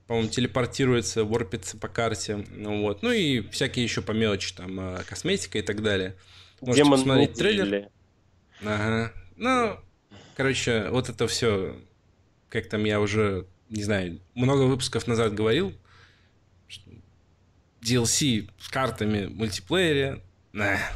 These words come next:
Speaker 1: Ну, правда, как? Можно, э, пишут, что можно поиграть с друзьями, то есть, если друг купил, он может там на эту карту зайти и пригласить тех друзей, у которых D L C нет. То есть, ещё ладно.
Speaker 2: Мгм.
Speaker 1: Более-менее.
Speaker 2: Ну, я не очень люблю, кстати, все эти дополнительные вот штуки.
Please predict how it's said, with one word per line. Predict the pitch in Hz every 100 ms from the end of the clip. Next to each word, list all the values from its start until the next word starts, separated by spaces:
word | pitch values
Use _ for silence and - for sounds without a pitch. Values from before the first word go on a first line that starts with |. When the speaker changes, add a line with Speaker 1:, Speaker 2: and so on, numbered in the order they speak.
| - - 156
Speaker 1:
Ну, | 180 - -
правда, | 160 139 123
как? | - 117 - 139
Можно, | 151 160 123 90 - - - -
э, | 110 107 104 -
пишут, | 131 113
что | - - 98
можно | 123 147 117 107 98 98 95 87 92
поиграть | 113 123 120
с | 92
друзьями, | 101 165 190 151
то | 104
есть, | 95
если | 104 110
друг | 139 -
купил, | 117 - 226 226 92 - - -
он | 113
может | 107 -
там | 101 - - _ _ _ _ _ -
на | 110
эту | 117 107
карту | 113 98 -
зайти | 110 - 220 208 135 139
и |
пригласить | 123 107 113 113 139 - - -
тех | 135 127
друзей, | 113 113 104
у |
которых | - 101 104 -
D | 110
L | 101
C | - 110
нет. | 92 -
То | -
есть, | -
ещё | - - 110
ладно. | 110 120 107
Speaker 2:
Мгм. | 110 110 110 107 104
Speaker 1:
Более-менее. | 170 143 113 101 131 135
Speaker 2:
Ну, | 131
я | 127 143 160
не | 165 170
очень | 165 - 131
люблю, | 147 143 139
кстати, | - - 123 120
все | - - 123
эти | 110
дополнительные | 139 - 135 139 131 - 117 117 117
вот | 110 113
штуки. | - 202 202 - 113